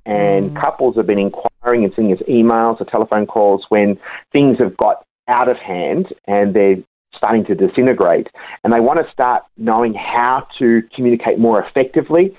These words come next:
Speaker 1: and how to handle conflict in a much healthier way. And we're not saying,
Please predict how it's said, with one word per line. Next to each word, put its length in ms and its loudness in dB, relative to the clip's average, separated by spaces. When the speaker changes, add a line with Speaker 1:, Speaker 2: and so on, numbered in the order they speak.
Speaker 1:
and 140 -4
how 240 -2
to 260 4
handle 360 0
conflict 680 -6
in 140 2
a 120 0
much 320 -2
healthier 580 0
way. 420 2
And 180 0
we're 60 2
not 280 0
saying, 340 0